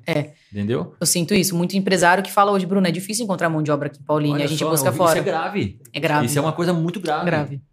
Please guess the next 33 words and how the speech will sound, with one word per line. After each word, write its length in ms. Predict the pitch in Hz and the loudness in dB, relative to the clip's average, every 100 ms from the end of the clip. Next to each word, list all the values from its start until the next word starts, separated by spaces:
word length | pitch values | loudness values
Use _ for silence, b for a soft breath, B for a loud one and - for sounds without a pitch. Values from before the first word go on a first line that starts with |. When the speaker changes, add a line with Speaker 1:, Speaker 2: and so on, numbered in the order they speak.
| _ _ _ | _ _ _
Speaker 2:
Entendeu? 580 | - 117 147 196 196 - - _ _ | -2 2 4 2 -2 -12 -20 _ _
É, 460 | 104 113 117 117 110 | -4 0 0 0 0
o 60 | 113 | 0
recurso 560 | 147 147 143 175 190 | 0 2 4 4 0
tá 100 | 196 | -4
indo 80 | 190 | -4
pra 100 | 202 | -4
fora, 340 | 208 185 208 - | -2 0 0 -2
porque 240 | 123 120 | -4 0
aí 80 | 117 | 2
Speaker 1:
Sim. 200 | 120 208 | 2 0
Speaker 2:
o 20 | |
que 80 | 160 | -2
que 60 | - | -8
você 100 | 156 | -6
faz? 400 | 151 113 104 - | -2 -2 -4 -12
Você 320 | 127 107 135 | -14 -10 -8
emprega 320 | 147 135 135 | -4 -2 -2
a 40 | 139 | -2
pessoa 220 | 160 156 | -6 -6
de 60 | 180 | -6
fora. 440 | - 202 147 - b b | -4 -4 -4 -8 b b
Speaker 1:
É. 100 | 165 | 2
Speaker 2:
E 40 | 139 | 4
o 180 | 143 | 6
da, 120 | 143 156 | 4 2
os 240 | 143 127 | 0 2
da 120 | 135 | 0
casa 320 | 131 131 135 135 | 0 2 2 0
vão 80 | |
ficando. 440 | 156 214 214 185 101 - _ _ _ - | -6 -6 -6 -6 -10 -16 _ _ _ -8
Speaker 1:
É. 180 | 151 147 b b b | -8 -8 b b b
Speaker 2:
Entendeu? 480 | 113 127 190 - | -2 0 0 -4